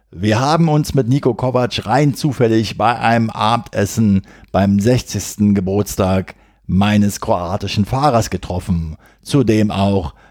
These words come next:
die Kovac-Brüder eingeladen waren. Das war bei einem Italiener im Umkreis der Stadt München.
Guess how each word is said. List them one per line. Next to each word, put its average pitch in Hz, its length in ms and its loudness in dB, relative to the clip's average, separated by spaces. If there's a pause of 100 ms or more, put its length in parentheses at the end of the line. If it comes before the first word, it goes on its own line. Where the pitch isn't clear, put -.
die 151 100 2
Kovac-Brüder 101 720 0
eingeladen 90 580 0
waren. 85 560 -8 (480)
Das 110 420 0
war 123 320 2
bei 117 160 0
einem 113 220 2
Italiener 110 720 2
im 101 100 0
Umkreis 123 560 0
der 107 140 2
Stadt - 360 -2
München. 120 800 0